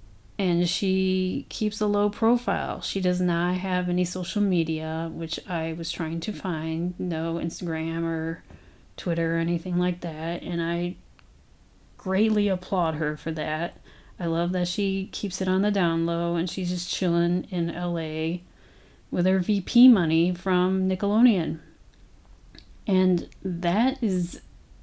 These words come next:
the life of Colleen Fitzpatrick.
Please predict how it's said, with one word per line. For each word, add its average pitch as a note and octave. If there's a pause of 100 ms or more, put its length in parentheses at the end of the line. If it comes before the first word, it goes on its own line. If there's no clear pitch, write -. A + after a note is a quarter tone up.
(380)
the F#3
life F3 (720)
of F3+ (220)
Colleen E3+
Fitzpatrick. -